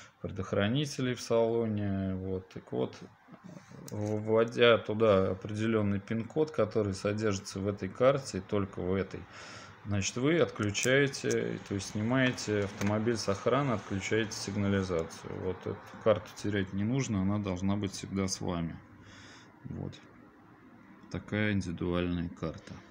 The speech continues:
Должна быть, ездить, в принципе, всегда в автомобиле, и либо быть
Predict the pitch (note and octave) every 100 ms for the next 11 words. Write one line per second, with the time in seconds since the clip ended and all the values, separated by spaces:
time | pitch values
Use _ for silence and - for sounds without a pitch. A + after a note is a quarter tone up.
0 | - - - - - - - - - -
1 | - _ _ - _ _ - - - G2
2 | F2 F#2+ B2 B2 A#2+ - - F#2+ A2 G#2+
3 | G#2+ G2+ - F#2+ G2+ G2+ - G2 - -
4 | F2 G2 F#2+ - F#2 F2+ F#2+ A#2+ D3 C3
5 | F#2+ F#2+ A2 A2 G2 F#2 G2+ -